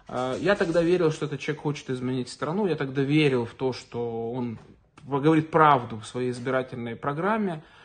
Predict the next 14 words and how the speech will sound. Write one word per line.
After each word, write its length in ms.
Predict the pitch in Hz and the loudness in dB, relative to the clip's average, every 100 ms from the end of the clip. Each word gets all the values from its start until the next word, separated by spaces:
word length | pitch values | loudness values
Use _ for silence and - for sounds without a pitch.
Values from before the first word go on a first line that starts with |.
| - | -8
Я 140 | 139 143 | -4 -2
хотел 280 | 147 156 | 0 0
ему 120 | 139 127 | 0 0
помочь, 560 | 135 160 220 214 - | -2 0 0 -2 -10
и 120 | - 139 | -8 -4
я 100 | 147 | -2
думаю, 300 | 151 147 131 | 0 0 -2
что, 400 | - 143 127 120 | -4 0 2 2
учитывая, 1040 | 120 143 127 123 120 120 117 120 113 101 | -2 -4 -2 0 0 0 -2 -6 -8 -12
скажем, 420 | - 123 117 113 | -12 -10 -10 -10
мою 220 | - 139 135 | -4 0 0
активную 540 | - - 170 147 135 | -2 -4 0 2 0
позицию 560 | - 131 143 - 123 110 | -2 -4 -4 -4 -6 -6
по, 320 | 131 120 | -4 -4